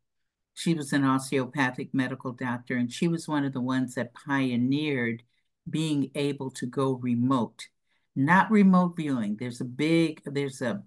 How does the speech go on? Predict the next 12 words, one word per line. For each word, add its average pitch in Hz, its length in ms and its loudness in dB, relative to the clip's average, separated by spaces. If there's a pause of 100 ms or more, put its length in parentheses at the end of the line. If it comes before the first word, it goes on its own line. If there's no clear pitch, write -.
(120)
distinct - 480 4
difference 160 360 -2
between 113 380 -2
the 104 100 -2
two. 95 300 -6 (640)
So 147 680 2
I 143 140 4
learned 165 320 2
how 165 140 0
to 160 80 -2
go 147 220 -2
remote, 147 460 -2